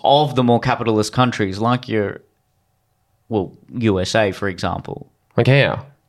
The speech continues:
Speaker 1: Well, just
Speaker 2: With
Speaker 1: your
Speaker 2: the
Speaker 1: basic
Speaker 2: McDonald's and things.
Speaker 1: No, no, no. Well, sure, McDonald's. It's, it's not just that it's McDonald's, but it's the processes that were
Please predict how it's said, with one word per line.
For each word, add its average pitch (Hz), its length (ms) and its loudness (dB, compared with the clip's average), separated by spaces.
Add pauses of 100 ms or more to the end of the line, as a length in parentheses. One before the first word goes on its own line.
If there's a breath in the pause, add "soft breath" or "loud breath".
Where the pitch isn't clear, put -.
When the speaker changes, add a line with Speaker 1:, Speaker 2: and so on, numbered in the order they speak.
(1040)
Speaker 1:
Well, 208 100 0
just 139 120 0
Speaker 2:
With 120 100 4
Speaker 1:
your 117 80 6
Speaker 2:
the 139 60 6
Speaker 1:
basic 139 180 2
Speaker 2:
McDonald's 101 300 2
and 90 100 4
things. 90 320 0 (480)
Speaker 1:
No, 143 120 -4
no, 87 80 -10
no. - 80 -16 (260)
Well, 123 300 -6 (140)
sure, 107 280 -4
McDonald's. 135 680 -4
It's, - 80 -2
it's - 140 0
not 226 180 0
just 165 220 0
that 143 220 2 (100)
it's 131 260 -4
McDonald's, 113 640 0
but 123 240 2
it's 123 180 0
the 131 80 0
processes 135 840 0
that 107 240 0
were 110 440 -2